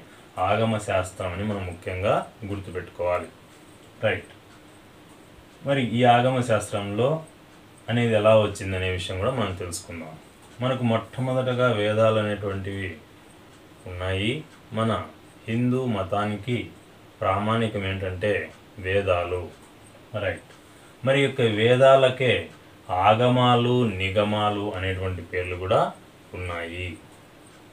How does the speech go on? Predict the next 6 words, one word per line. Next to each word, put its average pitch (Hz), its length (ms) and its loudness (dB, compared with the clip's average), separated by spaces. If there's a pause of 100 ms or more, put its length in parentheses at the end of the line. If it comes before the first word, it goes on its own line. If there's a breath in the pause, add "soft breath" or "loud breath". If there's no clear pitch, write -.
(160)
మరి 123 140 0
ఫస్ట్ 117 340 -4
మనం 110 440 -2 (2250)
నిగమము 131 760 2 (240)
అనేటువంటివి 107 640 -2
ఏంటంటే, 92 640 -2